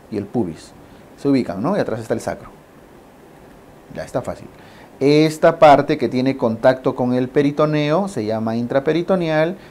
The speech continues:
y esta parte que no tiene contacto con el peritoneo se llama extraperitoneal. Esa extraperitoneal está cerca al pubis, así que las fracturas de pubis pueden lesionar la parte extraperitoneal.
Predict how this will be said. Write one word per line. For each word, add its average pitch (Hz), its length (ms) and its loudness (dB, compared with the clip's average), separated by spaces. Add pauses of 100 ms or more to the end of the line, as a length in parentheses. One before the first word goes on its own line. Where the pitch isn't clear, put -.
(180)
y 98 140 -4
esta 127 440 -2
parte 120 320 0
que 90 120 -10
no 110 160 -4
tiene 120 260 -4
contacto 107 420 -4
con 117 140 -6
el 120 80 -4
peritoneo 143 540 -2
se 131 140 -6
llama 107 320 -6
extraperitoneal. 95 1000 -8 (360)
Esa 127 220 2
extraperitoneal 143 680 0
está 120 140 -6
cerca 117 300 0
al 143 80 4
pubis, 156 480 0 (360)
así - 200 -8
que 123 100 0
las 104 220 0
fracturas 139 580 0
de 156 80 2
pubis 156 480 2
pueden 110 480 -2
lesionar 110 640 -2 (220)
la 82 180 -8
parte 107 500 0
extraperitoneal. 90 1040 -10